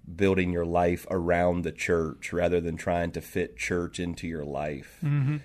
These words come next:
Speaker 1: and exposing them to faith and the teachings of the Scripture and just that solid, meaningful, trustworthy, reliable message day in and day out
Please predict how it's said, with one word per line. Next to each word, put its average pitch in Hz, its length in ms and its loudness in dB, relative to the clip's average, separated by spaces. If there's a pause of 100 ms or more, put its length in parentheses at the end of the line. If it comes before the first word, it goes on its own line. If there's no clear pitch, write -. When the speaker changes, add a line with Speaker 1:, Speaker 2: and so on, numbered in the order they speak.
(220)
Speaker 1:
and 82 360 -2
exposing 92 800 0
them 85 340 -2
to 85 560 -6 (380)
faith 87 720 0
and 87 160 -6
the 87 60 -10
teachings 90 540 -4
of 82 120 -6
the 73 80 -10
Scripture 85 760 -6
and 76 140 -8
just 90 240 -8
that 92 300 0
solid, 90 880 4
meaningful, 90 1120 0
trustworthy, 90 960 0
reliable 85 880 -2
message 85 720 -6
day 90 320 -2
in 90 100 -2
and 82 160 -4
day 85 280 -4
out 85 340 -2